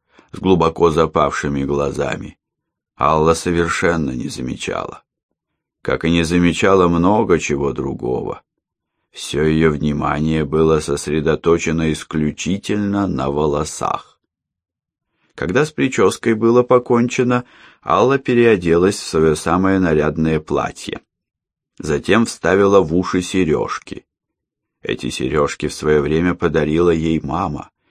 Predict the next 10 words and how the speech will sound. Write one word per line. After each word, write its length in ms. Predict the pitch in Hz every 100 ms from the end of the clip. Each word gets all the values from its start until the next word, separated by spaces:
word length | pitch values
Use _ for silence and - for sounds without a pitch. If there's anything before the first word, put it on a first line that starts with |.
| _ _
И 100 | 92
Алла 380 | 95 135 143 131
решила, 480 | 123 113 120 110 104
что 220 | - 87
именно 460 | 85 87 87 87 85
сегодня 600 | - 76 78 127 156 147
настал 460 | 101 - - 92
день 300 | 82 85 92
их 200 | 90 -
надеть. 600 | 76 80 76 76 - -